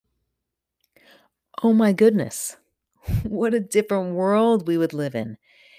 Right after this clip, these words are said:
if we were taught how to just be okay with not feeling okay.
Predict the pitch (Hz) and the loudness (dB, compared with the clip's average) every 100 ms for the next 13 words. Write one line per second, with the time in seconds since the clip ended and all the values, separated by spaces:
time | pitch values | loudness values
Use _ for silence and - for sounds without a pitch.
0 | _ _ _ 180 - 185 220 254 247 196 | _ _ _ -8 -6 -2 0 2 2 0
1 | - - - - 262 285 - - _ _ | -6 -12 -12 -10 -6 -6 -8 -16 _ _
2 | _ - - - 254 262 - 247 170 170 | _ -20 -14 -6 -4 -4 -6 -10 -4 0
3 | 151 - 165 139 - 143 147 - _ _ | 0 -2 -8 -8 -4 -4 -4 -8 _ _
4 | 143 156 196 - 143 117 95 143 - _ | -4 -2 -2 -2 -4 -4 -6 -10 -12 _
5 | _ _ _ _ _ 160 147 - _ 135 | _ _ _ _ _ -6 -6 -8 _ -8
6 | 117 120 - - 151 151 117 104 147 - | -6 -8 -10 -6 -2 -2 -4 -8 -10 -14
7 | _ _ _ _ 135 156 160 190 202 175 | _ _ _ _ 0 0 2 4 4 2
8 | 120 - | -2 -14